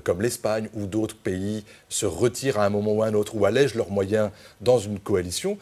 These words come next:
ne changeait rien. On s'attaque à un mode de vie, on s'attaque à une forme de civilisation ou à, tout simplement à un ennemi idéologique et spirituel.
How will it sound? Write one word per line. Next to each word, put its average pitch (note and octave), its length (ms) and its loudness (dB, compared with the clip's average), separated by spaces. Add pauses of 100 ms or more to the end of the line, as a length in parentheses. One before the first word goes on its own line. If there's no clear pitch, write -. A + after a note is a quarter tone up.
(140)
ne G#2+ 80 0
changeait E3 300 -4
rien. A3+ 320 -10 (240)
On C#3 100 0
s'attaque F3 560 0
à G2 160 -4
un F2+ 60 -4
mode A#2+ 340 -2
de C#3 80 -4
vie, A#2 300 -8
on G2 100 -8
s'attaque C#3+ 560 -2
à A#2+ 260 2 (180)
une G2+ 260 -2
forme F3 400 4
de G#2 60 -2
civilisation G2 920 -4 (300)
ou F3 420 0
à, G#2+ 140 -4
tout A2+ 100 -8
simplement A#2+ 480 0
à G#2 140 2
un G2+ 160 0
ennemi C#3+ 500 -2
idéologique A#2+ 680 -2
et A2 60 0
spirituel. G#2 600 -4